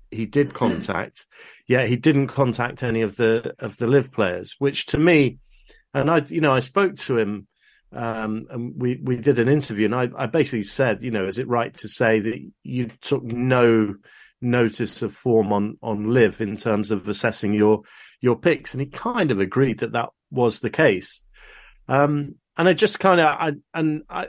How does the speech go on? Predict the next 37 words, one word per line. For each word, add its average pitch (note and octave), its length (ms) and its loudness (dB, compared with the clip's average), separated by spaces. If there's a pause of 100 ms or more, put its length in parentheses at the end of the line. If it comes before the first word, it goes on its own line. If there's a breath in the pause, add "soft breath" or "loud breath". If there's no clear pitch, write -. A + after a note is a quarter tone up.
I, - 200 -12
I, D#3+ 180 -2 (120)
I'm C#3+ 200 4
not D3 160 6
arguing C#3+ 760 4 (240)
either C3+ 400 4
way B2+ 320 4
as A2 200 -2
to A#2 280 -10
whether B2+ 260 0
that's B2 240 -2
the A2+ 80 -8
right A#2 320 0
thing, G#2 380 0 (480 soft breath)
but B2+ 120 2
I C3+ 40 4
think C3+ 240 -2
it's B2+ 140 -6
just C3+ 180 -6
worth B2 240 4
highlighting A2+ 600 0
that A#2 140 -8
that B2+ 180 -4
is A2+ 220 -8
the G#2 180 -4 (140)
background G#2+ 840 0 (460 soft breath)
to B2+ 100 0
this A2+ 260 2
Ryder A2 300 4
Cup, A#2+ 360 -2
and B2 200 0
the A#2 60 0
build C3 320 4
up B2+ 160 -4
to B2+ 180 0
it B2 160 -6
is, C3 380 -6